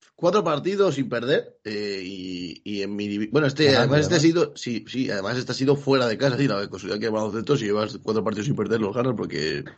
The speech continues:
Speaker 1: <laughs> no hay empate.
Speaker 2: Así es.
Speaker 1: Así que ahí está la cosa. Eh, este además, pues fuera de
Speaker 2: Además,
Speaker 1: casa.
Speaker 2: la primera victoria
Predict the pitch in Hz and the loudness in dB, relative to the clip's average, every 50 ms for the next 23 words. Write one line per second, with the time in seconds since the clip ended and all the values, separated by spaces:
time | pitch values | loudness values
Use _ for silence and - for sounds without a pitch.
0 | - - - - - - - - - - - 135 123 104 107 113 180 170 - - | -14 -12 -8 -6 -6 -4 0 0 0 2 2 2 2 2 2 4 2 2 2 0
1 | - 135 147 - 123 - 147 139 135 226 190 160 170 170 147 139 143 131 - - | -2 2 4 4 4 4 6 8 10 10 10 8 6 4 4 4 2 2 0 -4
2 | - 143 139 143 - - 151 160 160 160 151 139 135 131 135 160 165 131 120 - | -6 -4 -4 -4 0 2 4 4 4 4 0 -2 -2 -2 -2 -4 -4 -4 -6 -10
3 | - 113 104 104 104 - - - 143 147 143 139 131 123 113 - 135 147 143 185 | -12 -14 -18 -18 -18 -6 -2 0 2 4 4 4 4 2 0 -2 -4 -4 -2 0
4 | 175 165 156 151 175 185 143 139 123 - 135 139 147 147 143 131 131 135 139 123 | 0 0 0 0 0 -2 -2 -4 -6 -6 -4 -2 -2 0 2 2 2 2 2 2
5 | 135 156 165 180 160 135 123 127 135 143 135 - 143 156 165 165 | 2 2 2 2 0 2 2 2 2 0 0 0 0 2 2 0